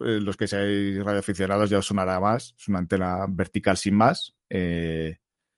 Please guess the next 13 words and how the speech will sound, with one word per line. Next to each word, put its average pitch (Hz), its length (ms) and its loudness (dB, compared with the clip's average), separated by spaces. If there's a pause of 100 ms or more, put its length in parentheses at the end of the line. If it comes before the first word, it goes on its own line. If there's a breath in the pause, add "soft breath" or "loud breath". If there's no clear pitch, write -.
(760)
esta - 280 4
es, - 220 0
esta, 117 340 6
de 110 100 8
hecho, 110 180 4
es 107 80 4
otra 110 300 6
de 107 80 6
las 101 460 4
autoconstruidas 101 760 -2
por 104 220 -2
mí. 131 300 2 (380)
Eh, 98 920 2